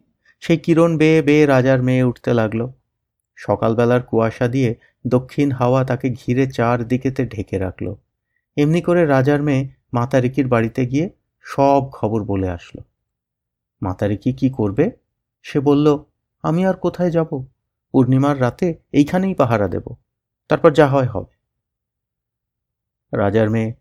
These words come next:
ঝাপসা মেঘের আড়াল দিয়ে বৃষ্টি বেয়ে নেমে আসলেন। তারপর পূর্ণিমার রাতে তানে আর সেই দুষ্টু পরীরা ছুটে বেরুল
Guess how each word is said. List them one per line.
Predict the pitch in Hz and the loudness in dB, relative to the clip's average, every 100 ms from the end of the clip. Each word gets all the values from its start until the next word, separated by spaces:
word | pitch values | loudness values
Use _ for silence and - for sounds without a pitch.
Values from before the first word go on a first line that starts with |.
| _ _ - | _ _ -16
ঝাপসা | - 117 - 131 | -6 -6 -4 -2
মেঘের | 120 113 120 | 0 2 2
আড়াল | 110 113 113 | 2 2 0
দিয়ে | 110 120 117 110 _ _ - | 0 -2 -2 -4 _ _ -6
বৃষ্টি | 113 - - 113 | -4 -4 -4 -2
বেয়ে | 107 110 | 0 -2
নেমে | 98 95 92 | -2 -2 -2
আসলেন। | 87 - 95 92 92 _ _ _ _ _ _ _ _ _ _ _ _ _ _ _ _ - | -4 -6 -6 -6 -10 _ _ _ _ _ _ _ _ _ _ _ _ _ _ _ _ -6
তারপর | 120 139 131 | -4 -2 0
পূর্ণিমার | 131 127 135 135 131 | 2 2 2 2 2
রাতে | 113 117 - 123 135 _ _ _ | 0 -2 0 0 -2 _ _ _
তানে | 117 104 123 131 | -2 0 2 2
আর | 127 | 2
সেই | 131 143 | 0 -2
দুষ্টু | 113 110 - 139 | 0 -4 -2 -2
পরীরা | 131 117 131 135 | 0 0 2 0
ছুটে | 135 - 131 147 | -4 -8 -2 2
বেরুল | 147 143 113 | 2 2 2